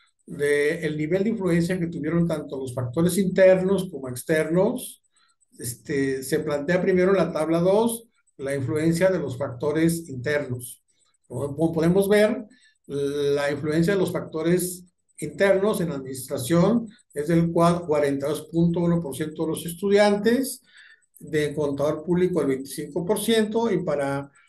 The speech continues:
este, gestión empresarial, este, el cincuenta y dos punto nueve por ciento. Cabe aclarar que muchos estudiantes consideran que, eh, de acuerdo a los resultados de las escalas,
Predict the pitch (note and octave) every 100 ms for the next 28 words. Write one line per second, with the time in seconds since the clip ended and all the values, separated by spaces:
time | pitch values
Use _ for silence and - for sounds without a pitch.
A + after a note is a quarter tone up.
0 | _ _ _ _ - C#3 A#2+ - C#3+ C3
1 | C3 - F3 F3 E3+ - D#3+ E3 F#3+ A#3
2 | - - - C3+ - D#3 C#3+ C3 D3+ C#3
3 | C#3 C#3 E3 E3+ F3+ E3 E3 D#3 C#3+ C#3
4 | B2 - C#3 B2+ A#2+ A#2+ - - - _
5 | - E3 G3+ G3+ F#3+ C#4 G3+ A3 - G3+
6 | F3 D#3 D3 E3 G3 E3+ - F3 F#3 F#3
7 | F#3 G3 A3 - - _ _ - - C3
8 | D#3 D#3+ F#3 F3 E3+ E3 - C#3+ C#3 C3+
9 | C#3+ E3+ F3 F#3 E3+ D3 C#3+ D#3+ F3 E3
10 | E3+ - G#3 F#3+ A3+ A3+ -